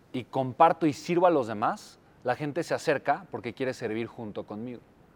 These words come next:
Entonces, yo sí estoy de acuerdo que en todos lados hay cosas positivas y negativas, ¿no? O sea, al final de cuentas, las redes sociales no son más que una lupa. Hacen evidente lo que ya pasa.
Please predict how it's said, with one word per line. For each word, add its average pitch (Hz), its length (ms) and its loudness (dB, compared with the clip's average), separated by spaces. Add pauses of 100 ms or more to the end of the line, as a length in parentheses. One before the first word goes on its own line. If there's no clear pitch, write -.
(360)
Entonces, 143 280 0
yo 165 140 4
sí 202 240 -4
estoy - 220 2
de 165 60 8
acuerdo 151 340 4
que 123 260 0
en 127 180 -8
todos 175 300 4
lados 165 500 8
hay 131 140 2
cosas 143 340 0
positivas 120 560 -4
y 120 40 -10
negativas, 117 560 -6
¿no? 107 60 -16
O - 480 -20
sea, 147 80 -4
al - 20 -4
final 165 140 2
de 180 80 2
cuentas, 165 480 0
las 123 160 -2
redes 156 200 0
sociales 143 580 -2 (420)
no 165 100 -8
son 202 120 -4
más 208 180 2
que 175 100 -4
una 175 120 2
lupa. 175 400 0 (540)
Hacen 170 300 0
evidente 143 460 2
lo 139 160 2
que 117 140 -4
ya 123 160 2
pasa. 135 440 0